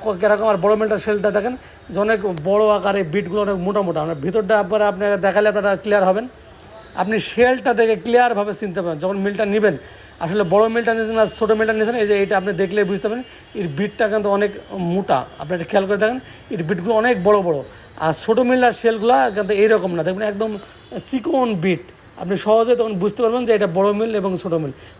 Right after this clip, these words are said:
বড় মিল যখন নেবেন, আপনি অবশ্যই তার ভিতরের সাথে এই এসএস এর, আহ, ছুরি লাগানো আছে কিনা এটা দেখবেন, তারপরে হলো, উম,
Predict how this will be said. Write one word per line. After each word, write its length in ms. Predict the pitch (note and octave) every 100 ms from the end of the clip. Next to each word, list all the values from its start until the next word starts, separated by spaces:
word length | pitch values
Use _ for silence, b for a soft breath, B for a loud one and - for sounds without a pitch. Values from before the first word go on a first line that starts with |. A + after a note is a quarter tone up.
| G3
বড় 180 | F3 G#3+
মিল 200 | G#3+ A3
যখন 220 | G#3 G#3+
নেবেন, 340 | F#3+ G3+ A#3+ A#3+ B B
আপনি 200 | - E3+
অবশ্যই 320 | F#3+ G#3+ A3 A#3+
তার 140 | G#3+
ভিতরের 360 | E3 F#3+ G#3+ G3
সাথে 340 | G#3 G3 A3 B B -
এই 160 | F#3+ G3+
এসএস 300 | G3+ G#3 G#3
এর, 140 | G#3
আহ, 300 | G#3 G3+ G3+
ছুরি 280 | F#3 G#3 G#3+
লাগানো 260 | G#3 G3+ G3
আছে 140 | F#3+
কিনা 140 | G3+ F#3+
এটা 160 | F#3+
দেখবেন, 420 | F#3 F3+ F3+ G3+ F#3+ B B -
তারপরে 300 | - F3 F#3+
হলো, 200 | F#3+ F#3+ F#3 F#3
উম, 300 | F3+ E3